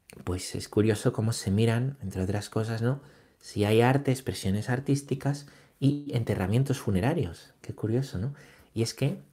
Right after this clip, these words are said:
desde el momento en que, eh, el Homo sapiens, ¿no? está en el mundo, ¿no? Pues hay esa, mm,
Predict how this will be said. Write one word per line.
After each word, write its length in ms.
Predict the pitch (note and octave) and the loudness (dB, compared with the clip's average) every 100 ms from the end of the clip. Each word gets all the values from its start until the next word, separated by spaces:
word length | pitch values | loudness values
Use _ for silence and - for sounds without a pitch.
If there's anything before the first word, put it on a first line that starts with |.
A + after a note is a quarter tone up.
| _ | _
desde 240 | G#2+ F#2+ | -12 -4
el 80 | F#2+ | -2
momento 400 | F#2 F#2 A2 A2 | 0 2 0 0
en 120 | A2+ | -2
que, 220 | A2 B2+ B2 - - _ _ _ - | 0 0 -2 -12 -20 _ _ _ -8
eh, 460 | G2+ F#2+ F#2 F#2 F#2+ _ _ - - | -4 -2 -4 -6 -10 _ _ -20 -12
el 120 | G2+ | -6
Homo 160 | G2 G#2 | -4 -4
sapiens, 580 | - B2+ - F#2+ G2 - | -2 -2 0 0 0 -4
¿no? 180 | B2 - _ - - - _ _ | -4 -6 _ -20 -20 -20 _ _
está 280 | - - G2+ | -12 -6 0
en 80 | G#2+ | 4
el 120 | A#2 | 6
mundo, 340 | C3+ D#3 C3+ | 6 6 4
¿no? 120 | C#3+ G3 - - - _ _ _ | 4 -2 -12 -20 -20 _ _ _
Pues 220 | G2 - | -10 -6
hay 140 | G2 | -4
esa, 760 | G#2 - A#2 A2 G#2 G#2 G2 F#2+ | -4 -4 -6 -4 -4 -4 -6 -6
mm, 240 | F#2+ F#2 | -6 -8